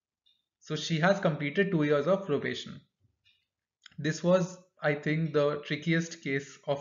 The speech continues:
all. Let's see. So for the, uh, fourth question, we see that the dean realizes that the research contribution of Aparna needs considerable investment of time and efforts.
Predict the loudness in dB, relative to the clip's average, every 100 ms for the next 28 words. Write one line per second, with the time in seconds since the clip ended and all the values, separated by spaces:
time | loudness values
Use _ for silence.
0 | -4 -4 -6 -8 _ _ _ _ _ -6
1 | -6 -6 -14 -16 _ _ _ _ _ _
2 | _ _ _ _ _ _ _ 2 4 6
3 | 6 6 4 -4 -20 _ 2 4 2 4
4 | 6 6 4 0 0 -6 -8 -12 -14 _
5 | _ _ _ _ 0 2 2 -2 0 2
6 | 4 2 -2 -16 _ _ _ _ _ 2
7 | 2 2 4 4 6 6 6 4 4 2
8 | 2 0 2 2 2 -2 -16 _ _ -20
9 | -4 2 2 2 6 6 6 0 0 -2
10 | -2 -2 -4 -6 -6 -2 0 2 2 2
11 | 0 -2 0 0 0 0 0 2 4 4
12 | 4 4 2 -2 0 0 2 2 2 2
13 | 2 2 0 -2 -2 -8 -14 -14